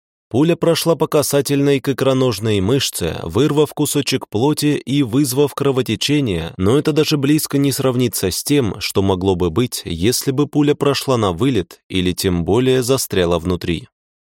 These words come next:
Однако что-то делать всё равно надо, иначе я быстро ослабею от потери крови. Самое простое – хотя бы перевязаться.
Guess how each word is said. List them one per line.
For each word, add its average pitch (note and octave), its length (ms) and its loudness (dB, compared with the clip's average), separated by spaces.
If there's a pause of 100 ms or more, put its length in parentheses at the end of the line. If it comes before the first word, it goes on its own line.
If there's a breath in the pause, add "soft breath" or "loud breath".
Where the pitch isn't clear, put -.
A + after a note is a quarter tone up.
(120)
Однако F#2 640 0
что-то D#3 380 0
делать B2+ 500 0
всё - 360 0
равно G#2 380 2
надо, F2+ 600 -2
иначе F#2+ 520 0
я A#2 140 2
быстро G#2+ 420 0
ослабею G2+ 760 0
от - 160 -4
потери G2 400 0
крови. F#2+ 480 -2 (400)
Самое E2+ 440 0
простое – F#2 720 0
хотя G2+ 360 0
бы C3+ 140 2
перевязаться. A#2+ 880 0